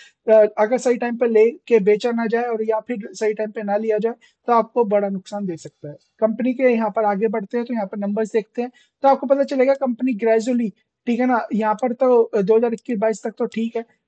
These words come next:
but उसके बाद लगातार धीरे-धीरे करके यहाँ पर अच्छे खासे number दिखा रही है। अभी भी देखोगे तो एक सौ सत्रह परसेंट करोड़ रुपए के आसपास की sales है।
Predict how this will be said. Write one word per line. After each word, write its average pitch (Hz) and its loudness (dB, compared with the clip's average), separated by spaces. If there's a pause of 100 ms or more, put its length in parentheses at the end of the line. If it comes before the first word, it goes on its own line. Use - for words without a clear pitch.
but 226 0
उसके 269 -2
बाद 247 -2 (120)
लगातार 247 -2 (160)
धीरे-धीरे 233 -2
करके 233 -4
यहाँ 208 0
पर 220 -6
अच्छे 214 -6
खासे 208 -12
number 196 -4
दिखा 220 -4
रही 220 -4
है। 247 -10 (320)
अभी 247 2
भी 269 -2
देखोगे 254 0
तो 285 -6
एक 226 -2
सौ - -2
सत्रह 240 -4
परसेंट 226 -6
करोड़ 226 2
रुपए 226 -4
के 233 -6
आसपास 208 -4
की 214 -8
sales 196 -4
है। 233 -8